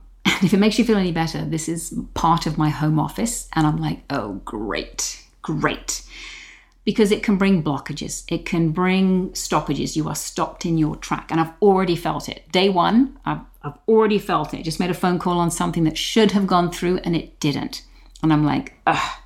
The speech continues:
I will find a way around it though, because I'm aware this is here. So I'll find a way." Now, the problem with the southeast is it's both real blockages and metaphysical blockages. So what that means is,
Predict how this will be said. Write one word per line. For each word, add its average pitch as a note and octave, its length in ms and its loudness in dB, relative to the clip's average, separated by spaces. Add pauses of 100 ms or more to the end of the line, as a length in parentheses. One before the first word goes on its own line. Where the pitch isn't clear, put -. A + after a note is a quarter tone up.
(580)
I E3+ 160 4
will B3+ 140 4
find D#3+ 280 2
a D#3+ 60 0
way D#3 160 0
around E3 320 0
it - 100 -10
though, C3+ 200 -6 (420)
because D3+ 180 -2
I'm D3+ 100 6
aware F3 280 4
this G3 180 0
is E3 100 -6
here. E3 300 0 (320)
So - 300 -6
I'll D3+ 60 -2
find D3+ 300 2
a D3 40 -2
way." D3+ 260 -4 (800)
Now, F#3+ 100 4
the G3 80 2
problem C#4 320 6
with C#4+ 100 6
the A#3 60 2
southeast F3 580 -2
is E3+ 120 -2
it's - 140 -4
both F3+ 420 0 (140)
real A3 600 4 (540)
blockages D#3+ 480 2
and E3 120 4
metaphysical E3+ 920 -4
blockages. - 640 -10 (200)
So - 200 -8
what D#3+ 240 -2
that D4 240 2
means A3+ 400 8
is, - 400 -4